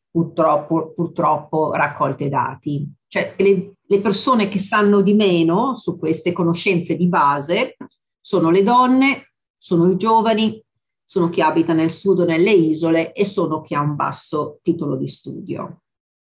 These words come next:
Voglio in particolare, eh, fare uno zoom in sulle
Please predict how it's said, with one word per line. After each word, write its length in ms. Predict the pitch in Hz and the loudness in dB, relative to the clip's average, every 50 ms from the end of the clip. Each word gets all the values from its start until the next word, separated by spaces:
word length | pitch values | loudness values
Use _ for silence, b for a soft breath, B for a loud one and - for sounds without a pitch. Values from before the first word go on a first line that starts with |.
| _ _ _ _ _ _ | _ _ _ _ _ _
Voglio 180 | - 202 214 220 | -2 0 2 2
in 80 | 208 | 2
particolare, 680 | 202 214 202 220 220 220 233 208 196 190 196 196 202 202 - B B B B _ _ _ | 2 0 0 -2 -2 0 2 2 4 2 2 0 0 -2 -4 B B B B _ _ _
eh, 540 | - 185 175 170 170 165 160 143 - - _ _ _ _ _ _ | -4 -2 0 2 2 2 0 -2 -4 -6 _ _ _ _ _ _
fare 200 | - - 196 190 | -4 -2 0 2
uno 260 | 190 185 202 214 196 170 | 2 4 4 4 2 2
zoom 500 | 165 156 170 226 233 226 214 220 208 214 | 0 0 2 4 4 6 6 4 4 2
in 440 | 220 226 214 202 196 196 202 202 208 208 214 208 202 - - | 2 2 4 4 6 4 4 4 4 2 0 0 -2 -6 -12
sulle 640 | - - - 220 196 180 180 180 175 175 175 - | -14 -8 0 0 2 4 4 2 2 -2 -4 -8